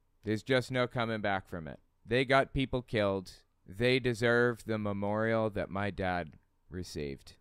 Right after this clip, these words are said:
Unfortunately, they're not gonna get that memorial. They're probably gonna go out with honors, you know. All the anti-vaxxers from here to Texas are gonna be at their gravesite crying and mourning and wailing and saying, "Oh, if only the vaccine shedding, blah, blah, blah, blah, blah."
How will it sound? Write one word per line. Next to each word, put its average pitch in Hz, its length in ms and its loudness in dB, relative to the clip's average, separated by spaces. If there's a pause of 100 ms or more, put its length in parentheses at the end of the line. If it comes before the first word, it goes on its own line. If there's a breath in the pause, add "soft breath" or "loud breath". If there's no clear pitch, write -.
(180)
Unfortunately, 143 800 4
they're 135 180 2
not 131 220 2
gonna 123 200 -2
get 123 260 0
that 104 180 2
memorial. 92 560 -2
They're 113 180 -2
probably 110 480 -2
gonna 110 300 -2
go 110 240 2
out 110 180 4
with 101 160 -4
honors, 92 580 -4
you 95 120 -4
know. 92 260 -6 (400 soft breath)
All 135 200 6
the 143 180 2
anti-vaxxers 139 800 2
from 123 200 -4
here 135 180 2
to 131 100 0
Texas 135 580 0
are 98 120 -2
gonna 104 480 -2
be 104 300 -2
at 117 120 -2
their 127 140 0
gravesite 127 640 0
crying 127 440 -2
and 123 120 -4
mourning 131 420 -2
and 117 140 -4
wailing 127 480 -2
and 120 120 -8
saying, 123 300 -4 (480 soft breath)
"Oh, 175 460 10
if 156 180 4
only 170 380 2
the 151 140 2
vaccine 156 600 2
shedding, 151 480 4
blah, 170 160 4
blah, 170 140 4
blah, 165 100 2
blah, 135 380 2
blah." 85 160 0